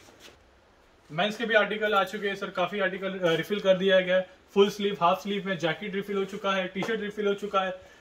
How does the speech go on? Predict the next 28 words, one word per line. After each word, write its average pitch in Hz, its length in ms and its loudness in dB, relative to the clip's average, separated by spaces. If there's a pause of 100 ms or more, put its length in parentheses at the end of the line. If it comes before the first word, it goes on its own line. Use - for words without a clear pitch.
(140)
Full 208 140 4
sleeve, 208 280 -2
half 185 180 2
sleeve 202 220 0
में 190 100 4
सैंडो 202 320 0
refill 220 300 -2
हो 208 100 2
चुके 196 240 -4
हैं, 196 80 0
shorts 202 340 2
रिफिल 220 240 -6
हो 202 100 -2
चुका 196 280 -2
है, 190 160 4 (360)
अ, 175 240 4
denim 185 420 0
के, 226 220 -6
अ, 185 460 4 (120)
टी 208 120 -4
शर्ट्स - 240 -2
refill 220 220 -4
हो 214 60 0
चुके 214 260 -6
हैं। 196 200 -2
ये 202 140 -4
देख 208 120 -4
लीजिए, 208 240 -6